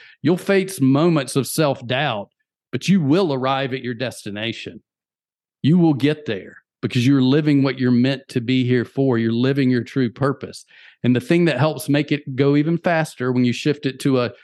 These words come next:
sort of real world thing is to follow a proven principle,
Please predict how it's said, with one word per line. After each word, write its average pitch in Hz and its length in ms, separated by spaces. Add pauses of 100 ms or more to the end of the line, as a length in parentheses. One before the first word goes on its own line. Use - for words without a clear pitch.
(240)
sort 135 240
of 117 160
real 139 480
world 143 460
thing 147 400
is 120 160
to 120 100
follow 143 500
a 131 80
proven 143 540
principle, 127 800